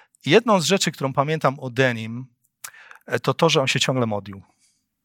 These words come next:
I, i pamiętam, że któregoś dnia gdzieś tam, jak się mijaliśmy na takim długim korytarzu, czyszcząc ten korytarz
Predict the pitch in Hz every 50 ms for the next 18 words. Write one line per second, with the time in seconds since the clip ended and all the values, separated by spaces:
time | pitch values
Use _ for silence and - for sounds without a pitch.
0 | _ _ _ _ _ - - - - - - _ _ - - 156 - 196 151 -
1 | 165 202 196 180 165 - 170 - - 185 185 180 165 170 151 - 170 170 170 160
2 | 160 - - 151 156 147 - - 147 139 147 165 170 175 160 - 151 147 147 151
3 | - 156 135 131 180 175 175 160 - - 151 156 147 - 170 156 151 123 127 131
4 | 127 - - 180 156 - 151 139 - - 143 135 - - 131 139 135 - 135 123
5 | 123 - -